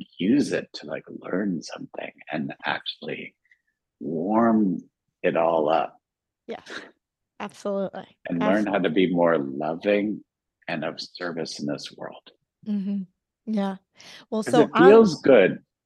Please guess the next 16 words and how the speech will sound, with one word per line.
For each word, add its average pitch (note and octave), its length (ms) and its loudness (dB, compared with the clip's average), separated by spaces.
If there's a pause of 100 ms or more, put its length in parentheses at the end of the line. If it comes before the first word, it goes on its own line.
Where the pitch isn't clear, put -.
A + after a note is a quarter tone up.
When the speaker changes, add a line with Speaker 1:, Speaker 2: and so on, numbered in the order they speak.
(200)
Speaker 2:
Right, D4 440 4
exactly. G#3+ 760 -2
So B3+ 300 2
on D4+ 260 6
that C#4 240 4
note, A3 580 4 (260)
I, A3 120 0
it's A#3+ 140 -2
my B3+ 200 4
understanding A#3 800 0
that G3+ 240 2
Carl B3 280 4
Jung G3+ 400 -2 (640)
believed G#3+ 640 -2
that F#3+ 160 0
humans F#3+ 720 -2